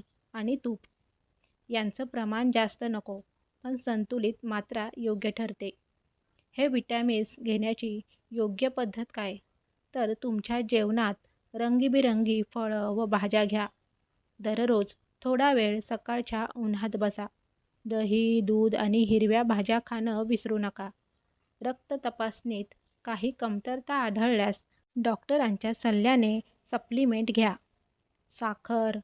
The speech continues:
दारू आणि सिगारेटपासून दूर राहा. हे हाडं खाल्ल्यासारखं असतं. रोज हलकी व्यायाम किंवा योग करा. शेवटी एवढंच सांगेन, वय आणि कितीही झालं तरी पाय चालू आहेत,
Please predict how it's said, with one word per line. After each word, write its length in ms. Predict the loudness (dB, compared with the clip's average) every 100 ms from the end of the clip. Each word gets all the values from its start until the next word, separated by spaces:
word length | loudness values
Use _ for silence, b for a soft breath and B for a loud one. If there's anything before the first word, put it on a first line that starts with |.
| -12 _
दारू 640 | -2 2 4 4 2 0 -4 -14 _ -4
आणि 460 | 0 2 2 0 -4
सिगारेटपासून 1000 | -4 0 2 2 0 -4 -6 -2 0 2
दूर 180 | 2 2
राहा. 320 | -2 -2 -4 -6 _ _
हे 420 | -4 4 4 4 0 _ _
हाडं 320 | -6 -2 0 0
खाल्ल्यासारखं 680 | 0 0 2 2 0 -2 -2
असतं. 480 | -2 -2 -6 -12 -12 -14 _ _ _ _ _ _ 0
रोज 280 | 4 4 2
हलकी 340 | -2 0 -2
व्यायाम 460 | 0 0 0 -2 -4 -4
किंवा 360 | -6 -4 -4 -6 b b _ -4
योग 240 | -2 -2 -4 -6
करा. 240 | -4 -4 -10 _ _ _ _ _ _ _ _
शेवटी 380 | -2 -2 0 -2
एवढंच 380 | 0 0 0 -2
सांगेन, 380 | -2 0 0 -2 -8 _ -4
वय 220 | 0 2
आणि 300 | 2 2 0
कितीही 520 | -2 -10 -8 -4 -2
झालं 360 | 0 0 0 -2 -4
तरी 200 | -6 -6
पाय 500 | -6 -6 -6 -4 -6 -8
चालू 260 | -8 -4 -2
आहेत, 280 | 0 -2